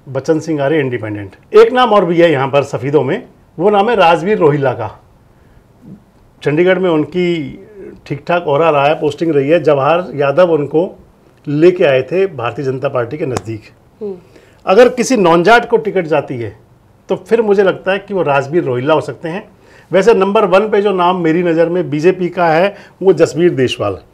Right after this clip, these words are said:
Speaker 1: यानी कि देशवाल वर्सेस देशवाल चुनाव हो सकता है। बचन सिंह आर्य बीच में इंडिपेंडेंट चुनाव लड़ सकते हैं, क्योंकि वो कई दिनों से कह रहे हैं कि आखिरी चुनाव है मेरा और चुनाव लड़ना है मुझे ये, इसलिए सफीदो मान के चलें तो इन दोनों के बीच में मुकाबला रहेगा।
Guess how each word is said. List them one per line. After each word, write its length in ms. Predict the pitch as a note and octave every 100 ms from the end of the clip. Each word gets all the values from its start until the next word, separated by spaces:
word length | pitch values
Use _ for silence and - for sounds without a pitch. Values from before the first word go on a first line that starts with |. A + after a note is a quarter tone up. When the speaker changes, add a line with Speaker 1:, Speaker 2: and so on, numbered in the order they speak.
| _ _ D3+
Speaker 1:
यानी 180 | F3+
कि 120 | F#3 E3+
देशवाल 420 | E3+ F3 G3+ G3
वर्सेस 340 | E3+ - G3+
देशवाल 400 | D3+ D#3 E3+ F3
चुनाव 300 | - C#3 D#3
हो 60 | D3
सकता 320 | D3+ - F3
है। 180 | F#3+ F#3+ - _ _ -
बचन 300 | D#3+ G#3+ A3
सिंह 220 | G#3+ G3+
आर्य 240 | D#3+ D#3 G3
बीच 240 | D#3 D#3 D#3+
में 140 | F#3+
इंडिपेंडेंट 640 | F#3 D#3 E3+ D#3+ D3 F#3 F3+
चुनाव 380 | - D3+ E3
लड़ 140 | D#3 D3+
सकते 320 | D3 - C3+
हैं, 240 | A#2 F3+ - - _
क्योंकि 180 | F3+ F#3
वो 120 | G#3
कई 200 | G3 F#3+
दिनों 200 | G3 G#3+
से 140 | G#3 G3+
कह 180 | F#3 F3
रहे 120 | E3
हैं 120 | E3+
कि 60 | F3+
आखिरी 260 | D3 E3
चुनाव 360 | E3+ D3+ D3 D#3
है 40 |
मेरा 160 | C#3 D#3
और 60 | E3
चुनाव 340 | C#3+ D3 C3+
लड़ना 200 | A2+ G#2
है 60 | F#2+
मुझे 200 | F#2 G2+
ये, 200 | A#2+ A2+ _ _ _ _ _ _ _ -
इसलिए 240 | D#3 G3+
सफीदो 400 | G3+ E3 F#3 G#3+
मान 180 | G3 F#3
के 120 | F#3+
चलें 260 | E3+ F#3 G#3+
तो 460 | - F#3 F#3 F3 F3+
इन 120 | F#3+
दोनों 260 | E3 D#3 F#3
के 120 | F3+
बीच 240 | D3 C#3+ C#3+
में 120 | G#2+ - _ _ _ _ _ _ _ _
मुकाबला 380 | C#3+ C#3+ C3+ E3
रहेगा। 400 | D3 A#2 C3+